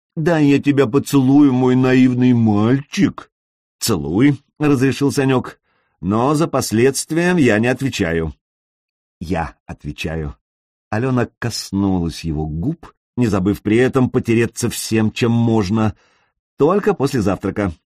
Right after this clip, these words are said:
Обязательная программа на тридцать минут, а потом вольная». «Для меня». На мгновение она прилегла Саньку на грудь. «А для вас, мой лорд, райское наслаждение». «Ага». Санек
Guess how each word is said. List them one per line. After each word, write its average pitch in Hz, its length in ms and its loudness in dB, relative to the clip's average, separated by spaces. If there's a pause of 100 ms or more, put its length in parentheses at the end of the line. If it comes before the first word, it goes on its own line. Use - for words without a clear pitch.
(340)
Обязательная 104 640 -2
программа 143 500 -2
на 156 140 0
тридцать 120 400 -4
минут, 87 400 -4 (380)
а 120 80 -2
потом 151 300 0
вольная». 90 520 0 (600)
«Для 107 280 -2
меня». 104 460 0 (460)
На 107 160 0
мгновение 120 760 -2 (280)
она 143 280 -4
прилегла 95 480 -2
Саньку 98 300 -4
на 95 140 0
грудь. 90 360 -6 (580)
«А 113 100 -2
для 87 180 -4
вас, 180 300 -4
мой 98 180 0
лорд, 87 460 -6 (200)
райское 120 680 -2
наслаждение». 80 800 -4 (640)
«Ага». 127 580 0 (300)
Санек 147 680 -4